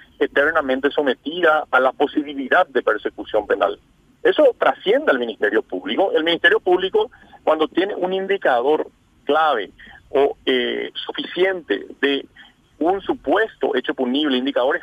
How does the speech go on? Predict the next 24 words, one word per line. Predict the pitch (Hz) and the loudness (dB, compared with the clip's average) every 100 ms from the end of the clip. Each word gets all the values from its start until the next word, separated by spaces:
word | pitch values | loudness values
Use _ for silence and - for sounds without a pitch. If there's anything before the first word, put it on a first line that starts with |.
| - | -2
fácticos | 175 - - 135 117 | -2 -2 -4 -2 -2
suficientes, | 151 139 139 135 143 165 220 - | -2 -4 -2 2 2 2 -4 -4
es | 139 | -2
allí | 160 127 185 208 190 - - _ | -2 -2 -6 -8 -10 -18 -20 _
donde, | 135 156 160 175 - - | -2 0 0 -4 -4 -2
por | 127 | -2
el | 127 | 0
principio | 120 - 127 170 185 | -4 -4 -4 0 2
de | 196 | 2
legalidad, | 220 240 208 165 - | 0 -2 -2 -2 -2
ejerce | - - 190 247 - | -6 -2 -2 0 -2
la | 123 | -2
persecución | 120 120 123 107 117 - 107 110 | 0 -2 -2 -6 -4 0 0 2
penal. | 120 98 - _ _ - - - | -2 0 -6 _ _ -20 -14 -4
Entonces, | 285 208 214 - - - - | -2 0 0 2 0 -6 -2
yo | 160 | 0
entiendo | 196 185 190 226 214 | 0 0 0 0 0
que, | 175 151 - | -2 -2 0
que, | 131 | -2
que | - 123 | 0 -4
puedan | - 127 143 | 2 4 6
haber, | 139 117 123 127 127 123 | 4 4 4 4 2 2
haber | 117 120 | 2 2
disconformidad, | 123 - 123 123 120 107 180 202 | -2 -2 0 0 0 2 4 4